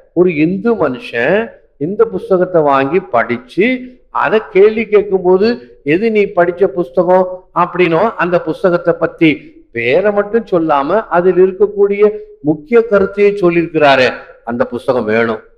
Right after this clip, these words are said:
அந்த புத்தகத்தை வாங்கினேன், படித்தேன். இது நான் பிரசங்கத்துல சொன்னானே, ஒரு பெரியவரு, நல்லா படிச்சவரு, "ஃபாதர், எனக்கு அந்த புஸ்தகத்தை தாங்களேன்" அப்படின்னு. "சரி,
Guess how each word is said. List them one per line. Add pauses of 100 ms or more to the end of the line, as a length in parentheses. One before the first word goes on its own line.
(260)
அந்த
புத்தகத்தை
வாங்கினேன்,
படித்தேன். (1080)
இது
நான்
பிரசங்கத்துல
சொன்னானே, (240)
ஒரு
பெரியவரு,
நல்லா
படிச்சவரு, (320)
"ஃபாதர்,
எனக்கு
அந்த
புஸ்தகத்தை
தாங்களேன்"
அப்படின்னு. (340)
"சரி,